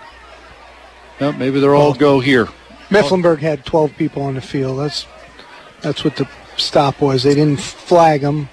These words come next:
Speaker 2: or they did, and they moved it up half distance.
Speaker 1: Our Young approaches it. Plenty of distance up and good. Luke Smith adds his name into the scoring column on his first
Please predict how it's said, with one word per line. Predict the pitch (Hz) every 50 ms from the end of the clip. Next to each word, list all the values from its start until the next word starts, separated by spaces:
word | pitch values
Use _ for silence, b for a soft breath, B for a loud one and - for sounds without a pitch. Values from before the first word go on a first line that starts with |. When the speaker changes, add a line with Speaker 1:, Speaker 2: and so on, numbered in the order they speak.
| - -
Speaker 2:
or | - 180 180
they | 165 180 170
did, | 143 196 190 165 147 143 147 - - -
and | 160 151
they | 147 147
moved | 151 156 156 139 143
it | 160 151
up | 151 - -
half | 156 151 143 - -
distance. | - 147 - - - 143 127 - - - - - - - - - - - - - - - - - - - - - - _ _ -
Speaker 1:
Our | 120 117
Young | 113 120 131 135 131
approaches | 127 - 147 160 202 202 190 196 185 185
it. | 214 226 - - - - - - - - _ - - - _ -
Plenty | - - 156 196 190 160 147
of | - -
distance | - 170 180 - - - 180 175 - - -
up | - 147 - - - - - - - -
and | 127 135 143 147 151 151 143 120 98
good. | 104 123 135 131 120 113 107 98 95 92 - - - - - - - - - - - B B B B B B B B B
Luke | - 107 117 165 233 277 254 -
Smith | - - - - 220 226 233 220 196 143 - - -
adds | - 143 151 175 180 180 - -
his | 208 311 311 277 254
name | 247 220 202 196 185 180
into | 175 151 - 180 175
the | 170 156
scoring | - - - 165 170 165 165 160
column | - - 151 156 - 175 185 185 175 165
on | 160 156
his | 151 147 131 -
first | - - - 294 302 254 - - - - -